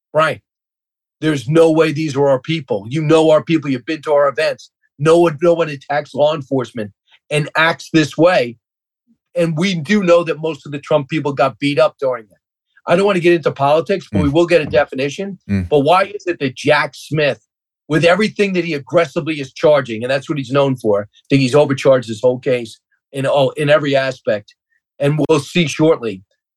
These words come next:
Speaker 1: Why would he not say, "Yeah, insurrection"? I got enough here to say insurrection. He hasn't said that. Uh, you know, so I think we'll get a definition. But insurrection is,
Speaker 2: I, I,
Speaker 1: we know
Speaker 2: I
Speaker 1: it was put
Speaker 2: think,
Speaker 1: down
Speaker 2: I
Speaker 1: by
Speaker 2: think
Speaker 1: Andrew
Speaker 2: be-,
Speaker 1: Jackson.
Speaker 2: Uh, well, I,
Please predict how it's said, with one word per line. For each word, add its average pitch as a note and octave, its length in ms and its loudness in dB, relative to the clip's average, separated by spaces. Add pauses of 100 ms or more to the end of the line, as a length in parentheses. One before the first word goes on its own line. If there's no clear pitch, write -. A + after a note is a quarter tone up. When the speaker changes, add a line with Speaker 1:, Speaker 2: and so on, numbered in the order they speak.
(340)
Speaker 1:
Why E3 180 2
would F#3+ 140 2
he F3+ 60 0
not F3 200 0
say, D3+ 120 -2
"Yeah, C3 200 -2
insurrection"? C3 680 -4
I F#3 100 0
got G#3 140 2
enough F#3+ 260 0
here F3 140 2
to D3 60 -6
say C#3+ 180 -2
insurrection. B2+ 520 -2
He B2+ 40 2
hasn't B2+ 220 -2
said A#2 280 -4
that. - 800 -14
Uh, A#2 220 0 (120)
you C#3 120 -4
know, G2+ 200 -6
so C3 520 2 (380)
I C#3+ 120 0
think E3+ 180 0
we'll D#3 100 2
get C#3 160 2
a C3 40 -6
definition. B2+ 600 -2
But C#3 160 2
insurrection F3 600 0
is, A2+ 220 -14
Speaker 2:
I, - 180 -8
I, D3 180 2
Speaker 1:
we G#3 100 4
know G#3 80 4
Speaker 2:
I E3 120 4
Speaker 1:
it F#3 40 4
was E3+ 120 0
put - 80 -4
Speaker 2:
think, E3+ 180 0
Speaker 1:
down - 120 0
Speaker 2:
I C3 80 2
Speaker 1:
by - 100 2
Speaker 2:
think E3 120 -2
Speaker 1:
Andrew C#3+ 200 -2
Speaker 2:
be-, D3 100 4
Speaker 1:
Jackson. - 320 -4 (1600)
Speaker 2:
Uh, B2+ 60 4
well, C3+ 240 2 (160)
I, B2+ 120 0